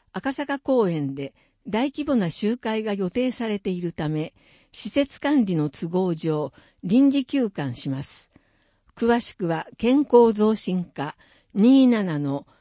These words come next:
一一一一へ。入所申請書類を配布、児童ホーム。申請書と必要書類を用意して、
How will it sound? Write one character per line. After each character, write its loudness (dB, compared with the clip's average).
一 -4
一 -8
一 -6
一 -8
へ。 -10
入 2
所 2
申 0
請 0
書 -2
類 -2
を -8
配 -8
布、 -12
児 -2
童 8
ホ -2
ー -4
ム。 -8
申 2
請 2
書 0
と -2
必 -10
要 2
書 0
類 2
を 2
用 4
意 -4
し -14
て、 -10